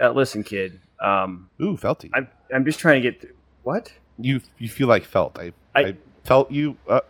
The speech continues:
Speaker 2: <laughs>
Speaker 1: Why
Speaker 2: I felt
Speaker 1: are you,
Speaker 2: you up.
Speaker 1: why are you, why are you touching my
Speaker 2: Felt.
Speaker 1: costume?
Speaker 2: It's, it's. Do you know where the Hamburglar is?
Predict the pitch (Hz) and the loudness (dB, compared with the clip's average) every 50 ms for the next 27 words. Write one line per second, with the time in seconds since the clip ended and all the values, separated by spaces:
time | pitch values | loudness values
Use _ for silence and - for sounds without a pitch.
0 | _ _ _ _ - - 113 110 113 107 117 110 160 190 214 214 - 107 107 190 | _ _ _ _ -6 -2 0 2 2 2 4 2 2 2 2 2 2 2 2 2
1 | 180 170 98 95 95 120 147 156 170 180 185 185 156 - 123 139 151 156 156 156 | 2 2 2 0 0 2 2 2 2 2 0 -2 -4 -2 0 0 2 2 2 2
2 | 151 143 - 139 123 - 90 90 - 107 - 104 92 90 - - - - - - | 0 -2 -2 -4 -2 0 2 2 2 0 -2 -4 -6 -6 -8 -12 -20 -20 -20 -20
3 | _ _ _ _ _ _ - - - - - - 127 - - - - - - - | _ _ _ _ _ _ -20 -20 -20 -18 -14 -12 -12 -12 -14 -20 -20 -20 -20 -20
4 | - _ _ _ - 120 120 _ - - - _ _ _ _ _ _ _ _ - | -20 _ _ _ -18 -18 -18 _ -20 -20 -20 _ _ _ _ _ _ _ _ -20
5 | - _ _ _ - 160 220 302 370 370 370 370 349 320 285 285 294 302 294 254 | -20 _ _ _ -12 -2 0 2 2 4 2 2 4 4 4 4 2 0 0 -2
6 | 233 196 185 196 - 156 131 104 85 76 69 - - - | -2 0 0 2 2 2 2 0 -2 -6 -12 -16 -20 -20